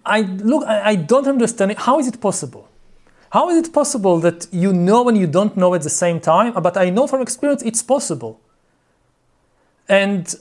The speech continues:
uh, and this went on for a couple of years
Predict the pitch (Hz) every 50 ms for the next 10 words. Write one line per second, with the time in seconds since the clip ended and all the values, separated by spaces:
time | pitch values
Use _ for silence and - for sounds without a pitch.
0 | - _ - 180 175 175 175 185 202 196 196 247 302 - - 233 240 226 226 233
1 | 277 330 262 165 147 - - - 190 175 170 175 202 202 208 214 170 - - 147
2 | 143 160 214 247 - - -